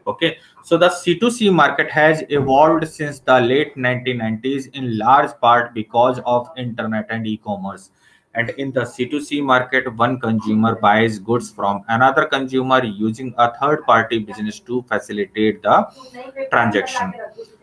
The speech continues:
Consumer to consumer market provides an innovative way to allow customers to interact with each other.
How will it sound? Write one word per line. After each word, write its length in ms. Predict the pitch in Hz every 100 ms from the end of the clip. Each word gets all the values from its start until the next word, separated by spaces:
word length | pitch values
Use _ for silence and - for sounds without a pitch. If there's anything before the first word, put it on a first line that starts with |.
| _
Consumer 540 | - 147 139 151 185 196
to 80 | 180
consumer 380 | 170 160 160
market 360 | 156 151 151 156
provides 640 | 147 139 143 147 156 - -
an 160 | 131 131
innovative 680 | 156 185 196 175 - 160 135
way 220 | 127 113 -
to 200 | 123 -
allow 340 | 127 147 208
customers 680 | 208 151 - 143 147 156 156
to 220 | - 147 139
interact 600 | 147 143 - 160 175 - 135
with 200 | 143 -
each 220 | 135 127 110
other. 260 | 92 90